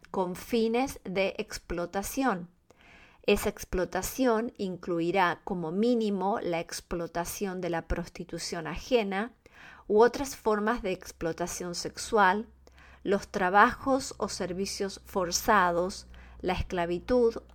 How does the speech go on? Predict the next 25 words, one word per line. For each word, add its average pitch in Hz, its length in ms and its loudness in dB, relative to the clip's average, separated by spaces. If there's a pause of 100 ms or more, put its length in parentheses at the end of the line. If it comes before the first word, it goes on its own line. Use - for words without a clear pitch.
(300)
o 220 160 8
las 208 180 2
prácticas 247 880 0
análogas 190 840 0
a 165 40 -2
la 175 80 -4
esclavitud, 175 800 -4 (480)
la 175 220 4
servidumbre 202 960 0 (280)
o 196 180 2
la 175 140 2
extracción 180 920 -4 (120)
de 180 200 2
órganos. - 720 -4 (1400)
La 202 160 6
realidad 226 480 8
es - 180 0
que 240 100 6
hay 233 160 10
muchas 240 760 6
diferencias 208 960 2
fundamentales 190 1200 4
entre 175 320 0
los 175 140 0 (160)
crímenes 202 760 2